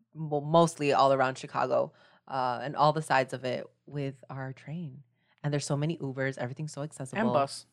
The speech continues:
Speaker 1: And bus, yeah.
Speaker 2: Yeah. There's literally a way to get anywhere. In Chicago, the
Speaker 1: Mm-hmm.
Speaker 2: city, the actual city.
Speaker 1: Yes.
Speaker 2: Um,
Speaker 1: I know,
Speaker 2: bus
Speaker 1: but
Speaker 2: and train and some outside little
Speaker 1: Mm-hmm.
Speaker 2: suburbs, you know, like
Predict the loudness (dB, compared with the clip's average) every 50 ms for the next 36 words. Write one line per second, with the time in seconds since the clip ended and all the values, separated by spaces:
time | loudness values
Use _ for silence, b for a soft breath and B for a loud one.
0 | _ _ -4 -4 -2 0 0 0 0 0 -2 -4 -4 -2 0 0 0 0 0 -4
1 | -2 0 2 2 4 6 4 6 6 4 4 4 4 2 2 0 -2 -4 -6 -8
2 | -2 0 2 2 2 0 0 -2 -4 -4 -4 -2 0 0 2 4 4 4 4 4
3 | 4 6 6 6 6 6 4 2 2 0 -2 0 0 0 0 0 -2 -4 -4 -4
4 | -4 -4 -4 -6 -4 -4 -6 -8 -8 -12 -14 b b b -10 -10 -8 -10 -12 -18
5 | -6 _ 4 6 6 8 8 8 8 8 6 6 6 6 6 6 4 6 6 6
6 | 6 6 4 4 6 6 8 8 8 6 6 4 4 4 4 6 8 8 8 8
7 | 6 4 0 -6 -8 -4 0 0 0 0 4 4 4 6 6 6 6 4 2 -2
8 | -4 -2 0 0 2 2 2 2 0 0 0 -4